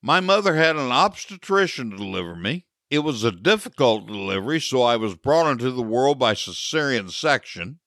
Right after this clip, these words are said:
A pediatrician was waiting to take over my care as soon as I was born. In those days, a new mother spent three to five days in the hospital after giving birth.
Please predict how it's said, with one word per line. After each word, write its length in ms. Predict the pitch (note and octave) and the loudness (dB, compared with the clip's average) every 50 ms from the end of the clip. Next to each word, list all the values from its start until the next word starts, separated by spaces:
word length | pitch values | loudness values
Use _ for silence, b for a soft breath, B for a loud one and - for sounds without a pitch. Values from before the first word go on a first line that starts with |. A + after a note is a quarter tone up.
| _ _ - | _ _ -4
A 100 | C3+ C3+ | -4 -4
pediatrician 1000 | - - A3 A#3+ A3+ G3 G3+ E3 C#3 - - G3+ G#3+ G#3 F3+ - - C#3+ C3 A#2+ | -2 0 0 0 0 0 -2 -4 -4 -2 0 2 2 2 2 0 -4 -4 -4 -4
was 180 | A#2 A2 G#2 G2 | -4 -6 -6 -8
waiting 480 | G#2+ B2 D3+ E3+ F3+ F#3 E3+ E3 D#3+ | -4 0 2 2 4 2 0 -2 -8
to 100 | C3 A#2+ | -12 -12
take 360 | A2 - E3 D#3+ D3+ C3 - E3+ | -8 -2 0 0 0 0 0 2
over 340 | F#3+ G3 F#3+ D#3+ C#3 C3+ | 2 2 2 0 -4 -8
my 220 | B2+ B2 A2 G2+ G2+ | -6 -4 -2 -4 -4
care 400 | - _ - C3 D#3 F3 F#3 D#3+ | -4 _ -2 0 2 4 4 2
as 140 | A#2 G2 - | 2 0 -2
soon 360 | - - - F#3 G#3 G#3+ G#3 | -4 -2 2 2 2 2 2
as 160 | F#3+ D#3+ D#3+ | 0 0 2
I 140 | E3+ E3+ E3 | 2 2 2
was 240 | D#3+ D3 C3+ A2 A2+ | 0 -2 -4 -6 -6
born. 480 | C3 D3 D#3 D3 A2 F#2 E2+ D2+ _ _ _ _ _ _ | -4 -2 -2 -2 -2 -4 -6 -10 _ _ _ _ _ _
In 240 | - A2 A2+ G#2+ G2 | -2 0 0 0 2
those 340 | A2+ D#3 F#3+ A3 A3+ E3+ A2+ | 4 4 4 4 2 -4 -4
days, 440 | G#2 A#2 A#2 A2 A#2+ D#3+ E3+ D3 A#2+ | 0 2 2 4 4 2 2 0 -2
a 80 | A#2 | -4
new 240 | B2 C3+ C#3+ D3 C#3+ | -4 -4 -4 -4 -2
mother 340 | C#3+ D3+ E3 F#3 F3 D#3 C#3 | 0 2 2 2 2 -2 -6
spent 380 | A#2 - - - C#3 C#3 C3 - | -6 -8 -6 -4 -4 -4 -4 -8
three 320 | - A2 A#2+ C#3+ D3 C#3+ | -10 -6 -4 -4 -4 -4
to 80 | C#3 A#2 | -4 -4
five 380 | - - C#3+ C#3+ D3 D3+ B2+ | -2 0 0 2 2 0 0
days 340 | B2+ D3+ D#3+ F3+ F3 D3 B2 | 0 2 4 4 2 2 -2
in 80 | B2+ C3 | -2 0
the 60 | B2+ | 0
hospital 600 | B2 C3 C#3+ D3 C3+ - - D#3+ D#3 D3 D3 D#3 | 2 2 2 2 0 -2 -4 -2 -2 0 2 2
after 260 | D#3+ D#3+ D#3 - - | 2 2 0 -4 -16
giving 440 | E3 E3+ G3 A3+ A3 G3 E3 B2+ A#2 | -8 -2 0 0 0 0 -2 -6 -6
birth. 360 | G#2 F#2 E2+ D#2 C#2 _ _ | -6 -8 -8 -10 -16 _ _